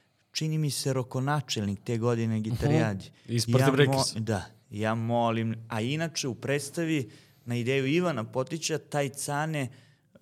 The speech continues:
Speaker 1: vodi celu priču, igra ga Boris Živulović, maestralno. I oni neće da dozvole da se u vreme Gitarijade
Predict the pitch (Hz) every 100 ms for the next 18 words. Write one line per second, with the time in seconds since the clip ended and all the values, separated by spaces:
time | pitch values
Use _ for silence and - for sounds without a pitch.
0 | 123 120 120 113 110 110 131 127 110 117
1 | 110 98 - - - - 135 117 110 -
2 | 92 - - 139 120 117 113 107 107 113
3 | 107 101 - 98 104 107 113 123 127 -
4 | - _ - 92 82 - 101 107 139 131
5 | - _ _ _ _ _ _ _ _ _
6 | _ _ _ _ - _ _ _ _ _
7 | _ _ _ _ _ _ _ 131 143 196
8 | 202 202 208 - 196 170 156 170 156 170
9 | 160 139 120 - 127 147 151 147 123 135
10 | 127 143 143 139